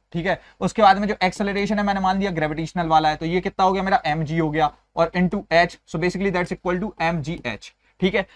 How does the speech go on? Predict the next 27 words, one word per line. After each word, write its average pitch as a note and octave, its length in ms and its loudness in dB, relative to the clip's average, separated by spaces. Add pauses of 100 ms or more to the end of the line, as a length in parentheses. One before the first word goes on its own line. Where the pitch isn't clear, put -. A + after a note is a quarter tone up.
(100)
तो G#3+ 60 4
ये C4 300 4
एमजीएच G3+ 760 2
हाइट D#3+ 300 2
को, F#3+ 160 2
like, F3+ 400 2
एक F#3+ 120 4
तरीके F#3+ 260 6
से A#3 200 4
एमजीएच F#3+ 460 4
is F3+ 80 4
the G3 100 6
formula F3 380 6
for E3 140 6
the A3+ 160 10 (340)
जीपीई, F3 640 0 (200)
ठीक D#3+ 140 -4
है, F3+ 80 -2
this D#3+ 120 -4
is E3+ 100 -4
the F3+ 120 0
formula D#3+ 360 0
for D#3+ 140 -2
the G#3+ 160 0
जीपीई, D#3 480 -6
gravitational D3+ 520 -2
potential D3 380 -4